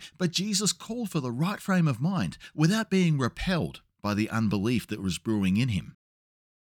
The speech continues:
Jesus calls for active belief here, and the man musters the courage to do so, admitting the deficiency of his own belief in the process. But Jesus has already spoken about mustard seed faith before,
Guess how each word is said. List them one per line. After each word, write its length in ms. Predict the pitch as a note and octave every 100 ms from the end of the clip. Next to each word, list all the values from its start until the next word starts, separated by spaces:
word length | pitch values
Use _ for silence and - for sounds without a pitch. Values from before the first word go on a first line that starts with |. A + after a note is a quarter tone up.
| _
Jesus 440 | C#3 F3 D#3 D#3
calls 540 | - - G#3+ A#2 E2 -
for 200 | G2+ G2 -
active 440 | B2 B2 - B2 - _
belief 380 | A2 G2 F#2 F2+
here, 220 | - - _ _ _ _ _
and 160 | F3+ F#3
the 60 |
man 240 | G3 A3 G#3+
musters 380 | A#3 - A3
the 80 | F#3+
courage 440 | - B3 G3 A#2+ -
to 100 | D#3+
do 160 | G#3+
so, 300 | A3+ A2+ C2+ - - -
admitting 520 | E3 C#3+ E3+ A3+ A3
the 120 | D#3+
deficiency 640 | B2 G#2+ G#3+ G#3 E3+ - A2+
of 100 | G#2+
his 180 | G#2+ -
own 240 | C3+ C3+
belief 360 | G#2+ F#2+ D#3 C3
in 60 | G2
the 80 |
process. 640 | F#2+ D3+ D#2+ - - - - _ _ _ _ _
But 100 | G#3+
Jesus 380 | F3 C4+ A3 F#3
has 120 | D3+
already 280 | D#3+ D3+ B2+
spoken 420 | - B2+ B2+ B2
about 240 | G2+ G2+ G#2
mustard 380 | G#2 A2 G2+
seed 260 | - F#2 F#2+
faith 240 | F#2+ F2+
before, 400 | - E2+ F2 D2+